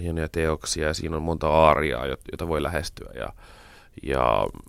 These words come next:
Carmen on tietysti semmonen ikisuosikki, ja, ja tota, siellä on paljon, paljon hittejä. Sen Carmenissa on paljon hittejä, ja itse mä koen niinku Mozartin musiikin hyvin vahvasti sillä tavalla, että se on mulle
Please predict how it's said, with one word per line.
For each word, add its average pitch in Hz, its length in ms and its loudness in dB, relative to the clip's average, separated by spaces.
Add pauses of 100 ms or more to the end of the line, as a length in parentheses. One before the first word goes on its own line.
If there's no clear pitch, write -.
(1040)
Carmen 92 440 6
on 80 120 2
tietysti 78 260 2
semmonen 80 240 -2
ikisuosikki, 80 760 -6
ja, 76 120 -2 (1200)
ja 78 240 -8
tota, 73 380 -2
siellä 85 200 0
on 76 80 -4
paljon, 76 320 0 (100)
paljon 87 220 2
hittejä. 85 520 -2 (800)
Sen 80 240 -4
Carmenissa 80 540 0
on 67 80 -10
paljon 87 180 -2
hittejä, 76 420 -4
ja 50 220 -4 (1120)
itse 120 300 2
mä 123 120 2
koen 107 380 8
niinku 101 160 0
Mozartin 101 800 8
musiikin 78 680 -2
hyvin 78 240 0
vahvasti 76 440 0
sillä 78 240 0
tavalla, 65 460 -2
että - 160 -12
se 87 80 -2
on 80 140 -4
mulle 80 260 0